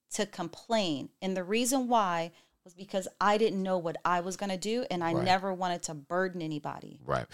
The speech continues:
Speaker 2: But, but, okay, I get it. And, and,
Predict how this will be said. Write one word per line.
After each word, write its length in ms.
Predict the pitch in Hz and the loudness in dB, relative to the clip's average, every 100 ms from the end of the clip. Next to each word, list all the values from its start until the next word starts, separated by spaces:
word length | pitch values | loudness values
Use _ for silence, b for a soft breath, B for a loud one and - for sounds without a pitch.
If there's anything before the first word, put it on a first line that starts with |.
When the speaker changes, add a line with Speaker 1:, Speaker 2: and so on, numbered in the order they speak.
| B B | B B
Speaker 2:
But, 300 | - 120 76 | 10 10 8
but, 260 | 98 101 - - | 6 6 6 6
okay, 260 | 98 67 - _ _ | 8 6 -4 _ _
I 120 | 78 92 | 6 6
get 200 | 76 60 | 4 -2
it. 140 | - _ _ _ _ _ _ _ _ _ - | -6 _ _ _ _ _ _ _ _ _ 0
And, 180 | 90 - | 0 2
and, 280 | 85 82 | 0 0